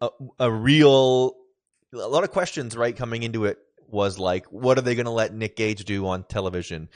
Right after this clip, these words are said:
What are they gonna, wh-, wh-, how is this possibly going to be a T V ma-, this was on T V.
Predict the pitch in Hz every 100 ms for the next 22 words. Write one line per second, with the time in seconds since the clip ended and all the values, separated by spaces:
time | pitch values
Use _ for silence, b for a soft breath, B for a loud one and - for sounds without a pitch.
0 | B B _ _ 110 117 110 110 110 110
1 | 107 101 101 110 120 120 - 117 - 127
2 | 131 110 120 - 110 104 - 107 104 101
3 | 101 98 85 92 87 _ - 120 120 120
4 | 104 107 107 110 175 220 165 147 - 214
5 | 240 202 214 214 185